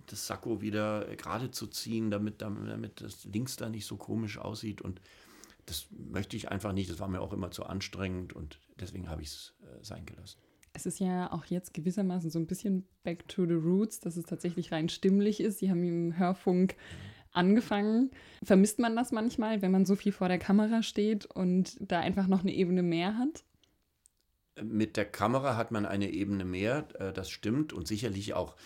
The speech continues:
Speaker 1: insgesamt die, ja, die, äh, vollständigere Ebene, weil eben Bild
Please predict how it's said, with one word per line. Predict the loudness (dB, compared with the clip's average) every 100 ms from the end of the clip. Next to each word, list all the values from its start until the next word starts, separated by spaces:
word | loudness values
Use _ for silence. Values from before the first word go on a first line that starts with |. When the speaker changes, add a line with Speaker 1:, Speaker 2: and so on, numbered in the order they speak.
| -12
Speaker 1:
insgesamt | -6 -6 -4 -2 -2 -2
die, | -8 -8 -10 -20 -20 _ _ _ _ _
ja, | -18 -12 -10
die, | -8 -6 -4 -4 -6 -8 -8 -10
äh, | -12 -14 -16 -16
vollständigere | -6 -2 -2 0 0 0 -4 -4 -2
Ebene, | -2 -2 -4 -6
weil | -6 -6
eben | -4 -4 -4 -6 -8 0
Bild | 4 4 0 -10